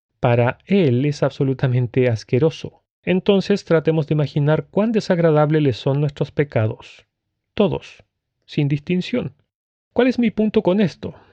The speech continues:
Es mostrar que para Dios no hay un pecado menos desagradable que otro, porque, como leí en Deuteronomio, para Él todas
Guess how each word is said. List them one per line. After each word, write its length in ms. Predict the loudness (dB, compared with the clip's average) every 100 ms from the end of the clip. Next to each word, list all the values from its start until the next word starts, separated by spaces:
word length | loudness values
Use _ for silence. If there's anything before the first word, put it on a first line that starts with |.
| _ _ -2
Es 500 | 2 2 0 -8 -6
mostrar 520 | -4 -4 -2 -2 0
que 120 | 0
para 200 | 2 2
Dios 340 | 2 0 0 0
no 120 | 0
hay 120 | 2
un 120 | 0
pecado 400 | 0 0 0 2
menos 280 | 2 0 0
desagradable 720 | -2 0 2 4 4 2 0
que 160 | 2 2
otro, 480 | 2 2 2 0 -6 _ -6
porque, 320 | -2 0 0
como 240 | 0 2
leí 180 | 2 2
en 100 | 2
Deuteronomio, 840 | 2 2 0 2 2 4 2 0 -4 _ -20 _ _
para 260 | 0 2 4
Él 200 | 2 -2 _ _ _
todas 720 | 0 2 4 0 -2 -16 -20